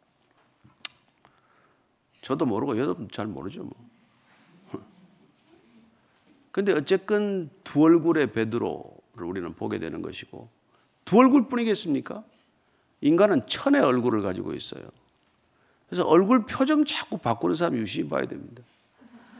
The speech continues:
인간은 여러 가지 말투를 쓰는 사람이 있어요. 그것도 조심해서 봐야 돼요. 이 사람한테는 이런 말투를 쓰고 저 사람한테는 저런 말투를 쓰고 좀 낮게 보이는 사람한테는 그냥 거만하게 말투를 하고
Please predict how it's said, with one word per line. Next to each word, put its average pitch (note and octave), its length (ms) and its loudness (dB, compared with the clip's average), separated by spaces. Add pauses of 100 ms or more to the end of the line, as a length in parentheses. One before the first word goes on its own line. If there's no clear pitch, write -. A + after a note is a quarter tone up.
(180)
인간은 G#3 460 4
여러 C#3 260 8
가지 B3 260 8
말투를 F#3 460 2
쓰는 E3 200 0
사람이 C3+ 260 -4
있어요. - 200 -12 (480)
그것도 G#3+ 160 -6
조심해서 C3 540 -2
봐야 C2+ 200 -6
돼요. - 140 -20 (380)
이 G3+ 80 -2
사람한테는 G3+ 480 8
이런 F#3 180 6
말투를 B2 380 4
쓰고 G#2 200 -6
저 F3+ 140 2
사람한테는 G3 240 4
저런 D#3 220 2
말투를 A2 260 -2
쓰고 - 360 -16 (460)
좀 F3+ 220 6
낮게 A#3 340 8
보이는 G3 260 10
사람한테는 C#3+ 560 6
그냥 C3+ 280 0
거만하게 D3 480 6
말투를 G2+ 560 -4
하고 G#2 320 -16